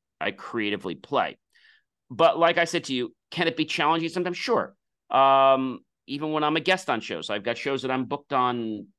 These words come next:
December twentieth, I'm booked on while I'm traveling. And that's, like, when that show can get me. Um,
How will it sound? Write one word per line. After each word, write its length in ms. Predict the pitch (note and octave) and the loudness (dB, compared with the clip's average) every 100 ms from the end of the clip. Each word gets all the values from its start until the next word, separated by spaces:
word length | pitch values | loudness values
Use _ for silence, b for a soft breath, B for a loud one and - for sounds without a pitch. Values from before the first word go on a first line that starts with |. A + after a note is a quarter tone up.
| - | -14
December 400 | A#2 C3+ C#3 C#3 | -8 -6 -4 -6
twentieth, 580 | - - E3+ C3+ C2+ - | -8 0 2 2 -4 -6
I'm 160 | F2 | -8
booked 320 | D#2 F2 - | -6 -10 -8
on 140 | D#2 D#2+ | -8 -6
while 100 | D#2+ | -6
I'm 60 | |
traveling. 540 | D#2+ G2+ D#2 A1 B1 A1 _ _ _ _ _ _ _ - | -6 -4 -4 -6 -16 -18 _ _ _ _ _ _ _ -8
And 160 | G#2 | -2
that's, 220 | A#2 A#2+ | -2 0
like, 220 | B2+ A2+ - | 0 -2 -4
when 220 | G2 A#2+ | -6 -4
that 160 | A#2 A2+ | -2 -4
show 240 | - B2 | -2 -4
can 160 | A2 A2 | -4 -4
get 220 | A#2+ C2 | -4 -4
me. 160 | - _ _ _ _ | -14 _ _ _ _
Um, 1000 | - A2 A2 A2 G#2 G#2 G2+ F#2+ F2 A1 | 0 2 4 2 0 -4 -8 -8 -10 -16